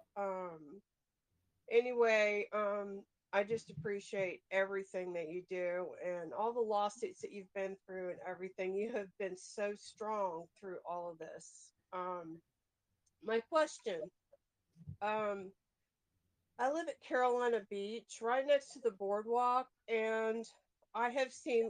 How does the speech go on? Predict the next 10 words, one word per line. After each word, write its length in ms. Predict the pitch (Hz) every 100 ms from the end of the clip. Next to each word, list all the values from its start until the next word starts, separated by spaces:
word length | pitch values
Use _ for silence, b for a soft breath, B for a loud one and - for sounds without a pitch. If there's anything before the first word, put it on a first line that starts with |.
| -
a 100 | 208
lot, 360 | 202 214 220
like, 260 | 202 208 196 _
um, 540 | 208 196 185 180 175 180 - -
Mackenzie 800 | 220 - 240 208 214 214 254 254
has 240 | 262 247
seen, 440 | - 269 262 254
like, 280 | 233 220 202 _ 214
um, 320 | 196 190 190 _
things 320 | 233 233 214